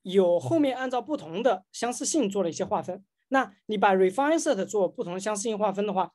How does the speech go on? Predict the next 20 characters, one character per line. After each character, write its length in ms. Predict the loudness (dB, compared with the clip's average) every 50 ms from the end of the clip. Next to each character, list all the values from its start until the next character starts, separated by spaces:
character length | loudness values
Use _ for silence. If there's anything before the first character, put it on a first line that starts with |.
| _ _ _
其 160 | -2 -2 0
实 120 | 0 0
是 20 | -4
最 240 | -4 -2 -2 -2 0
严 180 | -2 -4 -4
谨 200 | -2 -2 -4 -4
的。 100 | -6 -12 _ _ _ _ _ _ _ _ _
理 160 | _ 4 6 6
论 100 | 6 6
上 220 | 4 4 4 4
我 80 | 4 2
也 80 | 2 2
比 100 | 0 -2
较 140 | -2 -2
推 220 | -2 -2 -2 -2 0
荐 120 | 0 0
这 80 | -2 -2
个 80 | -6
做 120 | -6 -8 -8
法， 80 | -8